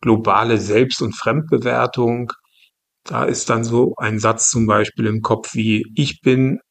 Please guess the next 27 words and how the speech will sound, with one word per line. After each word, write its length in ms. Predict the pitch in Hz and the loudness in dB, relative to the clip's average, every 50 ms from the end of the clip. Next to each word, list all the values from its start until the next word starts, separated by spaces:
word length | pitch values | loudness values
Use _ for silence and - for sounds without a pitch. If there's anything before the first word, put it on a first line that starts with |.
| _ - | _ -8
total 560 | 139 131 - - 117 117 117 123 120 110 110 | -8 -6 -4 -2 -2 0 0 0 0 0 2
wertlos, 680 | 110 113 127 135 135 - 113 120 120 120 117 113 - - | 2 2 2 2 0 0 0 2 2 0 0 -2 -4 -2
wenn 220 | 117 120 123 - - | -2 0 0 0 -4
ich 160 | 117 - - | -6 -6 -4
diese 280 | - 123 113 113 107 | -4 -4 -2 -2 -2
Aufgabe 500 | - 110 110 - - - 104 110 113 110 | -2 -4 -4 -4 -4 -4 -2 -2 -2 -4
nicht 180 | 110 110 110 - | -8 -8 -6 -6
schaffe“, 440 | - 117 113 - - 117 110 110 - | -4 -4 -4 -4 -4 -6 -6 -6 -6
oder 220 | - - 107 110 | -10 -12 -12 -8
„Ich 220 | - - - - - | -6 -6 -4 -2 2
muss 340 | 117 135 143 - - - | 2 2 2 2 0 -4
immer 380 | - - 202 135 127 123 117 113 | -6 -4 -2 0 2 2 2 2
diese 340 | 113 117 120 117 113 113 113 | 0 -2 -2 -2 0 0 0
Sachen 500 | 113 110 107 - - 110 107 113 - - | 0 0 0 0 0 0 0 0 -2 -2
erreichen“. 580 | 113 110 110 - 110 113 123 117 - - 117 | -4 -6 -4 -2 -2 -2 -2 -2 -2 -2 -2
Das 160 | 110 104 - - | -4 -4 -6 -6
verbindet 560 | - 113 - 110 107 120 131 139 139 127 - | -6 -6 -4 0 0 2 4 4 2 2 2
sich 160 | 131 120 - | -2 -4 -2
dann 160 | - 113 107 | 0 -2 -2
eben 200 | 113 107 110 113 | -2 -2 -4 -2
auch 160 | 113 107 107 110 | -2 -2 -2 -2
mit 140 | 117 - - | -2 -4 -4
dem 120 | 110 110 | -4 -2
musturbatorischen 840 | 117 120 - - - 107 117 101 - 113 107 104 98 95 101 95 | -4 -4 -6 -4 -4 -2 -2 -2 -2 -4 -6 -4 -6 -8 -8 -8
Denken. 380 | 92 104 123 147 - - 143 135 | -6 -4 -4 -4 -4 -6 -8 -6
Das 160 | 123 98 - 110 | -6 -6 -6 -6
heißt, 260 | 107 104 - - | -6 -6 -6 -10